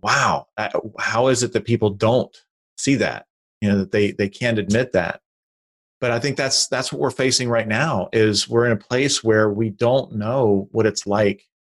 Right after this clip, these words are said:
to be somebody else. I don't know what it's like to be you, Jeff.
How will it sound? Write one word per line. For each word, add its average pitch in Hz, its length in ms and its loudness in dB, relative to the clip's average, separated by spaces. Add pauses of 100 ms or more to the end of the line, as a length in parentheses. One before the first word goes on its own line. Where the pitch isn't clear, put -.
to 107 60 -2
be 104 160 0
somebody 95 420 0
else. - 320 -6 (160)
I 160 80 -2
don't 156 100 0
know 127 60 2
what 113 100 4
it's 104 120 -4
like 101 180 0
to - 60 -20
be 92 100 -2
you, 92 180 0
Jeff. - 380 -4